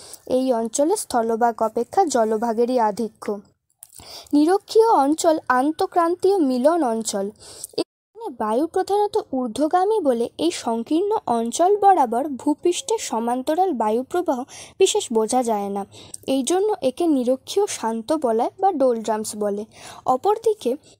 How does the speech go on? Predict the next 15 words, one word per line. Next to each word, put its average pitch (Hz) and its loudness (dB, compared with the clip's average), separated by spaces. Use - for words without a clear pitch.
পৃথিবীর 370 0
আবর্তন 285 0
গতিবেগ 349 0
মেরুদ্বয় 311 0
অপেক্ষা 339 -2
বক্রতার 277 0
জন্য 277 -2
মেরুবৃত্তীয় 277 -2
প্রদেশ 254 0
অধিক। 226 -2
এই 349 2
জন্য 233 0
এই 302 2
দুই 311 4
অঞ্চলের 247 2